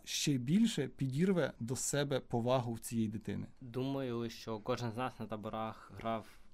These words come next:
Speaker 2: або на ватрах грав в таку гру, як «Горю», або інші подібні ігри. Ось,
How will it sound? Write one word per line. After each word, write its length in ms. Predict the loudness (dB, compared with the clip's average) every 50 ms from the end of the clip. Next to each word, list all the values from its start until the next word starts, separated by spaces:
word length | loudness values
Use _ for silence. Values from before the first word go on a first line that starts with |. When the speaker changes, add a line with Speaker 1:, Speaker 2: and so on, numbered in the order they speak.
| -10 -6
Speaker 2:
або 220 | -6 -4 -4 -4
на 120 | -4 -2 0
ватрах 460 | 0 0 0 -2 -4 -6 -6 -6 -6
грав 220 | -4 -4 -6 -6 -6 -10
в 40 |
таку 280 | -14 -12 -10 -10 -10 -8
гру, 340 | -8 -10 -10 -8 -8 -6 -6
як 180 | -8 -8 -10
«Горю», 440 | -10 -8 -6 -4 -4 -2 -4 -4 -6 -8
або 340 | -8 -8 -8 -8 -8 -8
інші 340 | -8 -6 -6 -6 -8 -10 -12
подібні 520 | -10 -10 -10 -8 -8 -10 -8 -6 -8 -8 -8
ігри. 480 | -8 -10 -10 -8 -10 -10 -10 -10 -12 -12 -16 -20 -20 -20 -20 -20 -20 -20 -20 -20 -20 -20 -20 -16
Ось, 340 | -12 -12 -12 -12 -12 -16 -18